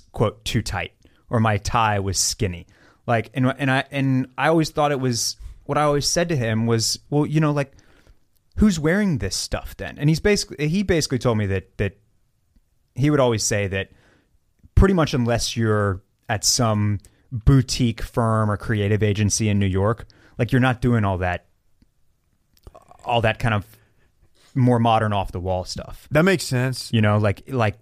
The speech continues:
Speaker 1: basically anything else is, is way more toned down and conservative and old school and traditional when it comes to, to being professional. So you, you won't command, basically, if you walk in with a skinny s-,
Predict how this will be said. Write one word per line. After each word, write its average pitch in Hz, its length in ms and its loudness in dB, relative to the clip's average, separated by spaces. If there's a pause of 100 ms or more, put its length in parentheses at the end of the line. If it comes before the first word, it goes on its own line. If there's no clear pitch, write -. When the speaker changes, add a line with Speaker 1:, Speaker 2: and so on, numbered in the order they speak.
Speaker 1:
basically 123 760 0 (760)
anything 151 460 0
else 113 400 -2
is, - 260 -2
is 98 160 -8
way 107 380 2
more 117 720 0 (640)
toned 113 240 4
down 104 220 2
and 98 80 -2
conservative 101 500 -2
and 98 120 -6
old 107 240 -4
school 104 220 -2
and 92 100 -4
traditional 92 600 -4
when 87 120 -6
it - 120 -14
comes 101 380 -2
to, 87 440 -4 (480)
to 120 100 2
being 107 280 2
professional. 113 580 -4 (380)
So 101 520 0 (100)
you, 110 180 0 (180)
you 117 460 0
won't 127 300 0
command, 127 440 0 (100)
basically, 131 440 0
if 120 100 -4
you 123 60 -4
walk 120 240 0
in 131 120 0
with 113 120 -2
a 107 40 -4
skinny 113 280 0
s-, - 160 -4